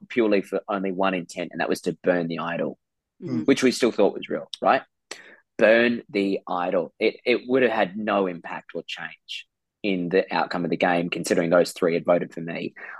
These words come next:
Speaker 1: I had a sick knot in my stomach that for some reason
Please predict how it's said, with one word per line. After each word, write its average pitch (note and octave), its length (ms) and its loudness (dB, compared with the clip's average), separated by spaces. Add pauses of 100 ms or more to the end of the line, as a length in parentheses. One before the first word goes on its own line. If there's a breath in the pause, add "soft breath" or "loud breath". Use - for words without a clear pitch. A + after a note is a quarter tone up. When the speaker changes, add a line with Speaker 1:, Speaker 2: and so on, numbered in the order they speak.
Speaker 1:
I A2+ 140 6
had B2 220 6
a G#2 60 2
sick - 440 -2
knot F#2+ 280 0
in F#2 60 -10
my E2+ 140 -8
stomach F2 440 -2
that F#2 180 4 (360 soft breath)
for G#2 80 0
some B2 340 2
reason G2+ 420 2